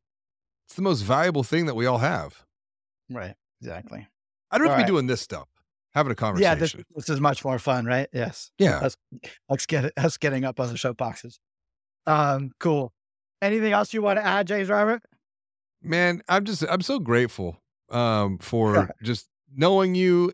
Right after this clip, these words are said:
Speaker 1: and the
Speaker 2: Yeah, thank you.
Speaker 1: collaboration and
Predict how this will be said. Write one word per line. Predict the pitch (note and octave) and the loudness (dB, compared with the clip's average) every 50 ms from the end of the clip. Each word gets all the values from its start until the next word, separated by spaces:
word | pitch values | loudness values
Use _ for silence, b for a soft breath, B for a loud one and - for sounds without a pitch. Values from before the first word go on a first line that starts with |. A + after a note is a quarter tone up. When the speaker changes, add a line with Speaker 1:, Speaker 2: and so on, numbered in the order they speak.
| - - | -2 -2
Speaker 1:
and | B2 B2 A#2 A2+ A2+ A2 A2 A2 G#2 G2 | -2 0 0 0 0 -2 -2 -4 -6 -8
the | F2+ | -8
Speaker 2:
Yeah, | G2 | -6
thank | |
you. | A2 G#2 | -6 -2
Speaker 1:
collaboration | - C3 D3 D#3 D#3 C#3 C3+ C3 C3 C3+ C#3+ C3+ - - C#3+ C3+ C3+ C3+ C3+ C3 B2 _ _ _ _ _ _ _ _ _ _ _ - - | 0 2 4 4 2 2 2 2 2 2 0 -2 -2 0 0 0 0 -2 -4 -6 -8 _ _ _ _ _ _ _ _ _ _ _ -4 0
and | A2 A2 A2 A2 G#2+ G#2+ G#2+ G#2+ G#2 G#2 G#2 G2 | 2 4 4 4 4 4 2 2 2 2 0 -2